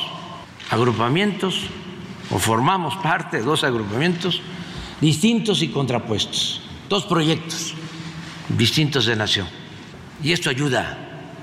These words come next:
mucho. Y como estrategia, pues ellos utilizan la mentira de que se quiere afectar la democracia en México, cuando ellos son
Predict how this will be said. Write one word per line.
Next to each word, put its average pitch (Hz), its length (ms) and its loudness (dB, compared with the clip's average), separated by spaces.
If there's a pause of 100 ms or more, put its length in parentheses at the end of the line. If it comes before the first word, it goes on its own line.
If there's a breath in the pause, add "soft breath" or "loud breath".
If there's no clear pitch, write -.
mucho. - 360 4 (680)
Y 185 320 4
como 196 240 4
estrategia, 185 680 2
pues 123 220 -2
ellos 135 380 2 (480)
utilizan 175 680 4 (540)
la 180 100 6
mentira 190 560 4 (480)
de 127 160 4
que 143 160 2
se 135 160 2
quiere 143 640 4
afectar 131 540 0 (260)
la 107 140 2
democracia 123 640 4
en 110 100 0
México, - 400 -4 (300)
cuando 127 300 2
ellos 139 220 4
son 127 220 0